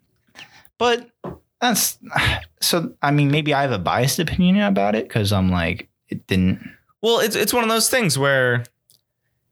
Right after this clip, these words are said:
Speaker 2: it, it, stuff, I don't think in terms of education, anything should be off the table.
Speaker 1: Mm.
Speaker 2: Unless you're talking about Horcruxes, to which do not tell young Voldemort about that.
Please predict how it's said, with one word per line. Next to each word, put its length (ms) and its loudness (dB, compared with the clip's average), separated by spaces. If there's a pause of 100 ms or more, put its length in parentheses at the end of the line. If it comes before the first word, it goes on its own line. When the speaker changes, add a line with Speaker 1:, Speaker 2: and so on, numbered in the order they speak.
(140)
Speaker 2:
it, 320 0
it, 260 -4
stuff, 640 -2 (240)
I 160 2
don't 160 0
think 260 2 (220)
in 140 0
terms 260 2
of 80 0
education, 600 0
anything 440 2
should 120 0
be 100 2
off 200 0
the 80 -6
table. 460 -2 (200)
Speaker 1:
Mm. 440 0
Speaker 2:
Unless 800 0 (440)
you're 120 2
talking 220 2
about 160 0
Horcruxes, 800 0 (220)
to 80 2
which 220 0
do 120 2
not 320 0
tell 320 2
young 360 2
Voldemort 420 2
about 280 -2
that. 260 -2